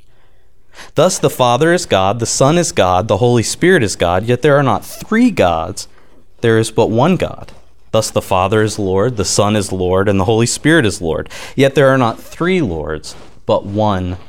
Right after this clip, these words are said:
Lord. The Word is not God the Father, but he is God, and he is the communication of God the Father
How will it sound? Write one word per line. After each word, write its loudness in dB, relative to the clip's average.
Lord. -6
The -2
Word 2
is 0
not 0
God 0
the -6
Father, 2
but 2
he -2
is 2
God, 2
and 2
he 4
is 2
the -2
communication 0
of -4
God 0
the -6
Father -4